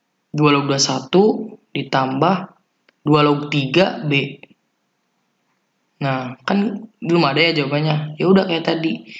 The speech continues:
Kita mau menghilangkan A. Kali A, atas kali A, bawah juga kali A. Kita di sini nih. Di sini aja gak apa. Satu kali A, A ditambah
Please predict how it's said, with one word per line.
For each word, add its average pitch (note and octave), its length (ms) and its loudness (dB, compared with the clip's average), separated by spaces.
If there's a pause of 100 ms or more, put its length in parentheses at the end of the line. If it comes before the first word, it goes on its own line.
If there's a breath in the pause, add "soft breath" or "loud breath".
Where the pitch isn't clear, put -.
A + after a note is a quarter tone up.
(120)
Kita - 240 -2
mau G3+ 160 0
menghilangkan E3+ 560 0
A. F#3+ 180 2 (380)
Kali C3 320 -4
A, D3+ 480 -2 (560)
atas F#3+ 320 -2
kali D3 240 -2
A, - 480 -2
bawah C3+ 240 -2
juga C#3 320 0
kali E3+ 240 0
A. G3+ 400 -4 (1300)
Kita D3 560 -2
di D3 80 -4
sini E3 300 0
nih. C#3+ 160 -4 (880)
Di C#3 180 -2 (280)
sini C#3+ 260 -4
aja C#3 140 -4
gak C3+ 160 -6
apa. C3+ 140 -8 (1500)
Satu E3+ 260 -2
kali F3+ 240 0
A, G3+ 120 0 (100)
A C#3+ 220 -2 (1160)
ditambah C#3+ 800 -2